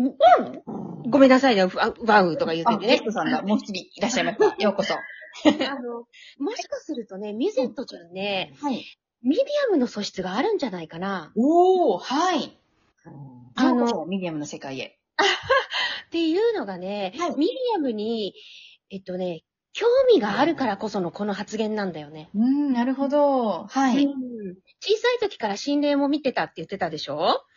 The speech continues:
Speaker 2: そうですね。
Speaker 1: 心霊番組。
Speaker 2: はい、はい。
Speaker 1: で、感じることがないから躊躇なく見れたって言ってたでしょ？
Speaker 2: はい。
Speaker 1: いや、それで違うと思う。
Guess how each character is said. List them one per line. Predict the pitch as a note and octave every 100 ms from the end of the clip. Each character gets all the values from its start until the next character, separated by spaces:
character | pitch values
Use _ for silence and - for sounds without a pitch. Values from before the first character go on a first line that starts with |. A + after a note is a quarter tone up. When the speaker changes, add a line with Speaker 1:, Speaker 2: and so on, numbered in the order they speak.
| _ _ _ _ _
Speaker 2:
そ | - - F#4
う | E4+
で |
す | C#4
ね。 |
Speaker 1:
心 | B3
霊 | A3+ A#3
番 | A3 G#3+ G3
組。 | F#3 F3+
Speaker 2:
は | A3 -
い、 |
は | - G3+ E3
い。 | C#3+ - _ -
Speaker 1:
で、 | B3+ C4
感 | - G4 A4
じ | A#4+
る | A#4+
こ | A#4+
と | B4+
が | A4
な | C#4 C#4+
い |
か | C#4+
ら | A3
躊 | G3 C4+
躇 | B3 G#3
な | F#3+
く | F#3
見 | G3+
れ | F#3+
た | F#3
っ | E3
て |
言 | E3
っ | D#3+
て |
た | F3+ D#3
で | C#3+
し | D3
ょ？ | D#3+ A#3+ -
Speaker 2:
は | C4
い。 | F3+
Speaker 1:
い | - - - - B3
や、 | B3+
そ | B3+
れ | C4
で | A3+
違 | G#3 - B3 F4+
う | F#4+
と | F#4
思 | F4 E4+ A#3+
う。 | -